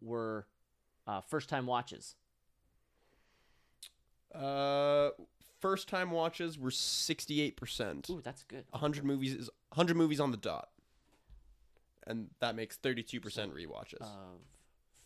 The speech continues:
Speaker 1: first time.
Speaker 2: I like having a high number of, uh, rewa-, or h-, high number of, uh, first-time watches in
Speaker 1: Did you
Speaker 2: there.
Speaker 1: say sixty?
Speaker 2: Sixty-eight percent.
Speaker 1: Sixty-eight. Good for you, sir.
Speaker 2: Yeah. Well, I mean, I owe a lot of that to this podcast.
Speaker 1: <laughs>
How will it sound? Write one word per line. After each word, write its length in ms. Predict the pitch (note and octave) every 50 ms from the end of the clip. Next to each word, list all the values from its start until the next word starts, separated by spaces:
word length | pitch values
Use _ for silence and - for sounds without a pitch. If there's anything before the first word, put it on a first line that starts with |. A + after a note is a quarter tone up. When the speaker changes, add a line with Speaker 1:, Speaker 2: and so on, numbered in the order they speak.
| - _
Speaker 1:
first 540 | - A#1 - - - - - _ - - - - _ _ _ _ _ _ _ _ _ _ - -
time. 160 | - - - - - - G1+ G1+ - - _ _ _ _ _ - - - -
Speaker 2:
I 80 | D3+ E3+
like 180 | F#3 F3+ E3+ F3
having 240 | E3 D3 C#3+ C#3+ C3
a 60 | A#2+
high 200 | A#2+ B2+ A#2 A2+
number 320 | A2+ A2+ A2+ G#2 A2 A2 G#2+
of, 220 | A2 G#2+ G#2 A2
uh, 280 | A2+ A2 G#2+ G#2+ A2 G#2+ -
rewa-, 360 | A2 A#2 A#2 A#2 A2+ G#2+ - -
or 180 | B2+ A#2 A2 C3
h-, 60 | - - - -
high 160 | - D3 C#3+
number 300 | C#3 C#3 C3 B2 B2 A#2+
of, 180 | A2 G#2+ G#2 A2
uh, 120 | A2 G#2
first-time 400 | - - A#2 A2 - - G2 F#2+
watches 260 | - C2+ - - - F2+
in 40 |
Speaker 1:
Did 60 | - D3
you 40 | D#3+
Speaker 2:
there. 160 | - D#3+ E3+
Speaker 1:
say 0 |
sixty? 440 | - - D3+ D3+ - - C#4 C4+ - _ _ _ _ _ _ _ _ _ _ _ _ _ _ -
Speaker 2:
Sixty-eight 720 | - - D3+ - - D#3 D3+ C#3 - - C#3+ C3 C3+ - -
percent. 260 | - B2 - - -
Speaker 1:
Sixty-eight. 880 | - - - - - - - - A2 - - - B2 B2 A2 F2 - -
Good 140 | - E3+ -
for 140 | - - F2
you, 200 | F2 G2 B2+ C#3+
sir. 320 | C3 - - - C2+ C#2 - -
Speaker 2:
Yeah. 200 | G#2 A#2 A#2 G#2+ - - _ -
Well, 140 | C#3 C#3 C#3
I 60 | C#3+
mean, 160 | C#3+ C#3+ D3 C#3+
I 160 | C3+ D#3 D#3+
owe 140 | D#3 D#3 C#3+
a 20 |
lot 240 | C3+ C#3 C3 B2 A#2+
of 40 | A2+
that 180 | A2+ A2+ -
to 60 | -
this 100 | - G#2+
podcast. 520 | - - - - - - - - - - - - - _ _
Speaker 1:
<laughs> 100 | D3+ C#3